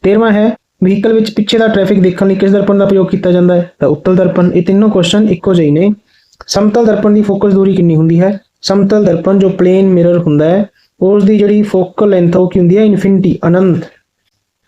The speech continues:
ਪੰਦਰਵਾਂ ਹੈ, ਮਨੁੱਖੀ ਅੱਖ ਵਿੱਚ ਕਿਹੜਾ ਲੈਂਸ ਹੁੰਦਾ ਹੈ? ਮਨੁੱਖੀ ਅੱਖ ਦੇ ਵਿੱਚ ਕਿਹੜਾ ਲੈਂਸ ਪਾਇਆ ਜਾਂਦਾ ਹੈ?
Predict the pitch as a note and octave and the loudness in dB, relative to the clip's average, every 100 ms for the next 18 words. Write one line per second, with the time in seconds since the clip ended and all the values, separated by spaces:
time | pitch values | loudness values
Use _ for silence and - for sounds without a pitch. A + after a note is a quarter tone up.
0 | _ - G#3 A3+ A3 G#3 G#3 G#3+ A#3+ A3+ | _ -4 0 0 0 0 -2 -2 -2 -2
1 | A3+ G#3+ A3 G#3+ F#3 D#3+ C#3+ - F3 F3+ | -2 0 0 0 0 0 -2 -2 -2 -2
2 | G#3 G3+ G3+ G3 G3 G3 G3 G3+ F#3 E3+ | -2 -2 0 0 0 -2 -2 0 0 0
3 | E3 D3+ D3+ D#3+ A3+ | 0 0 0 0 -2